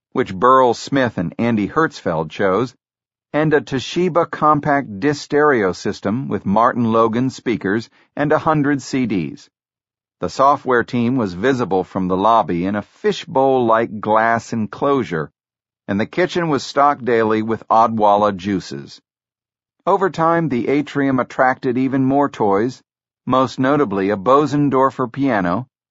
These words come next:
and a B M W motorcycle that Jobs felt would inspire an obsession with lapidary craftsmanship.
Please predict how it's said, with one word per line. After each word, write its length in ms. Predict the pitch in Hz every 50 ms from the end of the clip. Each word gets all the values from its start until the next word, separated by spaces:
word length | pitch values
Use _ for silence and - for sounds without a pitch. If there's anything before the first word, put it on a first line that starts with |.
| _ _ _ -
and 140 | 147 151 156
a 40 | 147
B 220 | 135 170 165 175
M 160 | 175 170 165
W 340 | 147 156 160 156 143 156 151
motorcycle 840 | 143 139 151 165 175 156 135 104 - - 92 87 - - 107 113 123
that 220 | - 92 87 85
Jobs 500 | 80 98 110 113 123 135 131 123 123 120
felt 300 | - - 117 117 113 101
would 180 | - 107 113 113
inspire 720 | 127 131 131 123 - - - 131 139 147 151 151 151 156
an 160 | - - 143 131
obsession 640 | 123 113 - - - 131 131 123 - 139 131 131
with 140 | 127 117 -
lapidary 720 | 107 101 110 113 120 117 131 117 104 117 110 113 113 113 104
craftsmanship. 1040 | - - - 104 95 87 - - - - - 82 76 78 - - 78 73 69 -